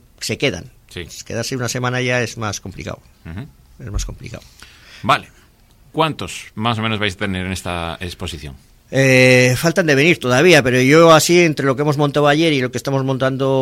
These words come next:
Speaker 1: ahora mismo, estará Fran, eh, calculamos que entre cincuenta y sesenta modelos.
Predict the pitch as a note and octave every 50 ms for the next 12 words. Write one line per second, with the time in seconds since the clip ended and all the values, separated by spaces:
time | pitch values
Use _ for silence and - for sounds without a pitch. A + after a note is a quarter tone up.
0 | B2+ B2+ A#2+ B2 C3+ C3 B2+ C#3 D3+ D#3 E3+ D#3 - - A2 A2 A2+ A2+ - A#2+
1 | C#3+ E3 F#3 - - - B2+ B2+ B2+ B2 B2 B2 A#2+ A#2+ A#2 A#2 A#2+ A#2 A#2 A#2+
2 | A#2+ A#2 G#2 F#2 E2 C#2 - E2 G2+ - - A2+ G#2 - A2+ A#2+ B2 C3 - -
3 | A2+ G2+ A2 G2+ - G#2+ G2+ A#2+ B2+ A2 G#2+ G2 G2 - - G2+ F#2 - F#2+ F#2
4 | F#2+ A2 A#2 G2+ D2+ - - -